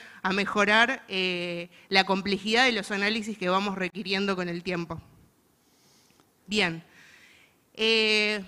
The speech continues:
la intención, como vuelvo a repetir lo mismo, como estamos en el track de ciencia de datos, y yo sé que nos ponemos como muy esquemáticos y fan de los gráficos y de los procesos que, que podemos llegar a hacer,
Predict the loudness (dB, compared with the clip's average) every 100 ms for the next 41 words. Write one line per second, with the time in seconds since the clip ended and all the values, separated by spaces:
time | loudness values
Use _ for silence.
0 | -14 -20 _ _ _ 0 2 4 4 4
1 | 2 0 0 -2 -2 2 4 4 4 0
2 | -4 -2 0 2 2 2 2 2 -2 -4
3 | -2 -2 -2 -2 -2 -2 -2 -4 -2 -4
4 | -2 -4 -4 -4 0 2 2 2 -2 -2
5 | -8 -20 -16 -10 -8 -6 -4 -2 0 -2
6 | -4 -2 0 -2 -4 -6 -2 0 -2 -2
7 | -2 2 0 0 -8 -10 -8 -6 -4 -6
8 | -8 -2 0 0 -2 -4 -2 -2 -2 -4
9 | -8 -12 -10 -10 -10 -8 -8 -8 -16 -20
10 | -6 -4 2 2 2 2 0 2 0 2
11 | 2 2